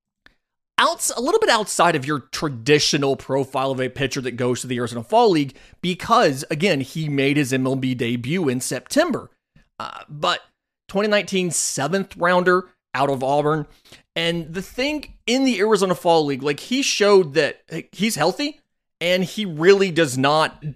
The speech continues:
does not necessarily need to stay in the minor leagues next year. He probably is a guy that should be up in the majors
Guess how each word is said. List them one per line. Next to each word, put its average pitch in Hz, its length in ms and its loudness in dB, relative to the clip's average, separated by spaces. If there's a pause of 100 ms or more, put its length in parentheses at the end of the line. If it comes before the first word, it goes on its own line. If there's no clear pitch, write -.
(160)
does 190 180 4
not 208 280 2
necessarily 185 640 2
need 147 460 -4
to 160 180 -6
stay 139 460 -2
in 135 340 -6
the 127 80 -2
minor 123 400 -4
leagues 113 340 -8
next 107 440 -10
year. 92 180 -12
He 120 160 -10
probably 135 480 -2
is 131 160 -2
a 127 80 -2
guy 123 300 -2
that 120 120 -10
should 135 280 -6
be 127 180 -2
up 123 160 -2
in 123 80 -2
the 123 80 -2
majors 123 640 -6